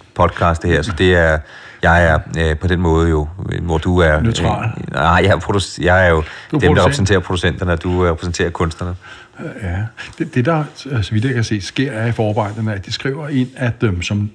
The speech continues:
Speaker 2: no-, normalt bør engangsvederlag ikke være regler. Det er noget, de har skrevet af fra direktivets betragtning treoghalvfjerds.
Speaker 1: Ja,
Speaker 2: Men
Speaker 1: men
Speaker 2: altså
Speaker 1: direktivet har nogle mere generelle betragtninger, som gør, at man netop godt kan tage højde for, hvordan markedet er. Man kan sige,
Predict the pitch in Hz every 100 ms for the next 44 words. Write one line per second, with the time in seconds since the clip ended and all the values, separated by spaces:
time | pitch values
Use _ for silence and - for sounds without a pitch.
0 | 110 101 95 120 104 107 156 170 127 120
1 | 110 117 120 127 107 98 101 120 98 95
2 | 107 110 107 123 139 117 113 110 101 -
3 | 113 - - - - - 110 - 127 113
4 | - 104 95 - 123 127 104 101 98 _
5 | - _ _ _ _ _ - - - _
6 | - _ - - - - - 85 95 90
7 | 90 85 - 104 85 82 71 58 - 90
8 | 82 82 87 82 80 78 85 85 - 80
9 | 76 - - - 80 78 85 82 80 90
10 | 82 78 - - 80 85 87 87 80 80
11 | 78 80 78 78 - - 87 92 - _
12 | - - - - - 80 76 78 80